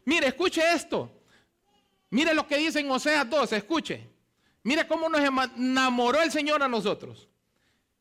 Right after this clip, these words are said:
Oseas dos, versículo diecinueve y versículo veinte dice,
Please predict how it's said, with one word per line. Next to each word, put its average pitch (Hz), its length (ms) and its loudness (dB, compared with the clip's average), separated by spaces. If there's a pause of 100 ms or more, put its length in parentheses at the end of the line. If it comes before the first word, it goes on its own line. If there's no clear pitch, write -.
(1160)
Oseas 240 420 0
dos, 339 460 0 (140)
versículo 285 580 -2
diecinueve 254 500 -2
y 302 40 -2
versículo 254 540 -2
veinte 277 260 0
dice, 208 280 -2